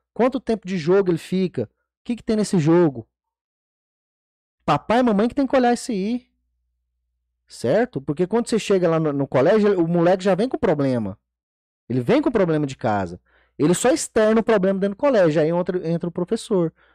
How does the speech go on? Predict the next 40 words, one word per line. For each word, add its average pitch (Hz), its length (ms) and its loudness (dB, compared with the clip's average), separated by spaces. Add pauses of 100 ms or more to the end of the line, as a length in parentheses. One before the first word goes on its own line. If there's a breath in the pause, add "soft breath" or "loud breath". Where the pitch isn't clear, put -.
(140)
O - 20 -20
professor 127 400 -2
vai 123 160 2
observar 143 500 0
isso - 200 -4
aí 196 240 -4 (320)
e 190 80 -6
vai 165 160 0
acionar 170 380 -2
a - 20 -4
autoridade 180 480 -6
competente. 190 600 -8
Vai 120 120 -2
acionar 113 300 -6
o 110 40 -4
diretor, 127 600 0 (320)
vai 95 100 -8
acionar 101 280 -8
o 95 40 -6
conselho, 107 520 -10
vai 92 100 -10
acionar 92 260 -14
a 104 60 -10
polícia. 113 600 -8 (720)
Todo 262 320 2
mundo 208 240 0
tem 226 140 0
que - 60 -16
trabalhar 170 400 2
em 254 60 -4
prol 175 340 2
da 196 80 -4
segurança. 226 500 -6
Todo 247 240 -4
mundo. 170 360 -2
Não 214 300 -4
é 359 80 -2
só - 220 -4
a 185 60 0
polícia. 117 640 -10